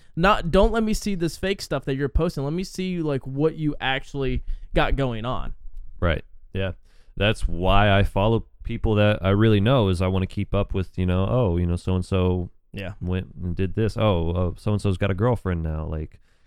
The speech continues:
Speaker 2: keeping up with people in my life that I don't see every day or every week, but
Speaker 1: Mm-hmm.
Speaker 2: I get to keep up with them. But, uh, it's just a, I had to go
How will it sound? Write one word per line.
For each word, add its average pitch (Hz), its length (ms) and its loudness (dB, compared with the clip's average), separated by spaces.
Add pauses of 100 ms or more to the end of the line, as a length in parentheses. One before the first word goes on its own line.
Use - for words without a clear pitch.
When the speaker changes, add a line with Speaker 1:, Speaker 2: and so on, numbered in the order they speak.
Speaker 2:
keeping 139 280 4
up 123 160 4
with 104 160 2
people 98 480 2
in 95 100 0
my 90 120 2
life 92 220 2
that 87 100 0
I 85 60 2
don't 92 320 -2
see 92 260 0
every 87 200 0
day 87 440 0
or 87 100 0
every 78 180 -2
week, 87 320 -2 (140)
but 87 240 0
Speaker 1:
Mm-hmm. 87 140 -14
Speaker 2:
I - 20 -4
get 82 140 -2
to - 60 -18
keep - 240 -4
up 87 180 -4
with - 120 -12
them. 127 240 -14 (1200)
But, 85 360 2
uh, - 40 -6
it's 85 300 -4
just 98 220 -6
a, 78 220 -4 (440)
I 101 100 2
had 120 140 2
to - 60 10
go 104 380 4